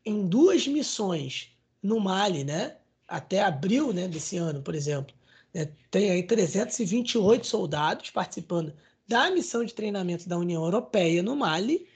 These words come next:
né, e cerca de mil e cem na missão multidimensional integrada das Nações Unidas de estabilização no Mali, né, a unmisma, né? Então, a Alemanha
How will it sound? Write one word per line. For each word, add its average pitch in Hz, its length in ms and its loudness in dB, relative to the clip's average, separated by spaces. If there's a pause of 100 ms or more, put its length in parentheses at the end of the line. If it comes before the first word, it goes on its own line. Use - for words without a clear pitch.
(320)
né, 214 140 -2
e 226 40 2
cerca 262 320 2
de 262 120 -2
mil 277 220 4
e 427 40 6
cem 240 400 -4 (340)
na 302 160 0
missão 214 540 -4 (560)
multidimensional 247 1120 0
integrada 170 500 -4
das 165 180 -4
Nações 180 360 -6
Unidas 165 380 -4
de 180 80 -8
estabilização 226 840 -2
no 226 80 -2
Mali, 147 480 -2
né, 175 240 -8
a - 260 -2
unmisma, 220 1200 2 (640)
né? 123 140 -12
Então, 180 420 -4 (380)
a 180 80 -2
Alemanha 170 640 0